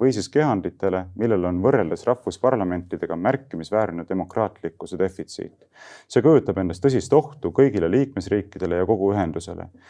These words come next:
Need, kes usuvad, et on puutumatud, ei mõista selle mehhanismi meelevaldsust." Äh, tsitaadi lõpp. Ehk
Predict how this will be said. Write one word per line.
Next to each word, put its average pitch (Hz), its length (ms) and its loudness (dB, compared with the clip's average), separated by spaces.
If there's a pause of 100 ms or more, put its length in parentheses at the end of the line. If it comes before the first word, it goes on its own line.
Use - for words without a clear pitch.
(280)
Need, 139 380 2 (100)
kes 107 160 -4
usuvad, 117 380 2 (100)
et 85 160 -10
on 87 160 -2
puutumatud, 95 640 -2
ei 98 160 0
mõista 120 240 -4
selle 87 240 -4
mehhanismi 98 580 -4
meelevaldsust." 85 800 -2 (640)
Äh, 95 160 0
tsitaadi 95 400 4
lõpp. 92 160 0 (600)
Ehk 98 100 2